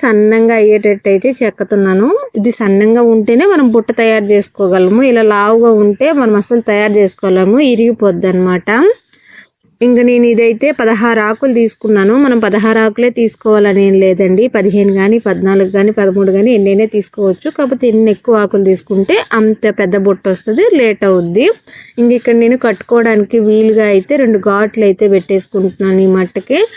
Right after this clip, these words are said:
ఇలా ఘాట్లు పెట్టుకొని కట్టుకున్నాం అనుకోండి, అస్సలు ఊడిపోకుండా చాలా గట్టిగా ఉంటది. రెండు పక్కలు కూడా సేమ్ ఇలానే కట్ చేసుకున్నాను. దాని తర్వాత ఇక్కడ నేను చూపించిన విధంగా ఇలాగా రెండు చివర్లు కూడా ఇలా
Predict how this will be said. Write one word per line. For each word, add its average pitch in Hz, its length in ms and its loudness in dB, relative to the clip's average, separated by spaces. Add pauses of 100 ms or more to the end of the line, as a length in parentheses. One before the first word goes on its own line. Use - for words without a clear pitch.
(300)
ఇలా 233 120 2 (100)
ఘాట్లు 233 340 0
పెట్టుకొని 220 400 -2
కట్టుకున్నాం 208 480 -2
అనుకోండి, 196 400 0 (220)
అస్సలు 262 420 -2
ఊడిపోకుండా 214 560 0 (140)
చాలా 196 220 0 (100)
గట్టిగా 214 360 -2 (120)
ఉంటది. 190 340 0 (140)
రెండు 226 320 0
పక్కలు 202 340 -2
కూడా 285 140 0 (100)
సేమ్ 226 480 0
ఇలానే 202 340 0
కట్ 180 240 -4
చేసుకున్నాను. 190 640 -2 (640)
దాని 233 200 2
తర్వాత 247 380 -2 (160)
ఇక్కడ 247 300 -2
నేను 220 240 2
చూపించిన 233 600 -2
విధంగా 202 400 0 (600)
ఇలాగా 240 280 0 (260)
రెండు 226 300 2 (240)
చివర్లు 226 480 2
కూడా 208 260 2
ఇలా 233 120 0